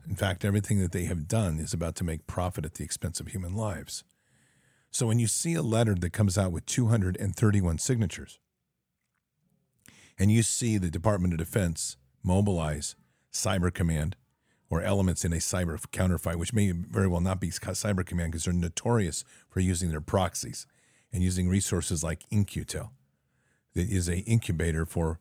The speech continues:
private companies to create new technologies and new weapons of technologies for the, for the, their wep-, for their systems of war.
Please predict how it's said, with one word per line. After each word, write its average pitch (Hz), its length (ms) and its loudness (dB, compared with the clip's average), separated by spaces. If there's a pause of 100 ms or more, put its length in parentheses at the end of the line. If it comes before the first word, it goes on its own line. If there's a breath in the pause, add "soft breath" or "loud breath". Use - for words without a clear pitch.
(140)
private 90 300 0
companies 92 440 -2
to 82 120 -4
create 85 440 -4
new 95 160 2
technologies 85 840 -2
and 85 220 -4
new 85 160 -2 (320 soft breath)
weapons 87 400 -2
of 76 160 -6
technologies 80 680 -4
for 78 160 -4
the, - 200 -6 (100)
for 92 100 -6
the, 82 120 -8 (400)
their 82 160 -2 (180)
wep-, 90 300 -4 (100)
for 87 140 -2
their 80 100 -2
systems 87 400 -4
of 82 100 -6
war. 92 320 0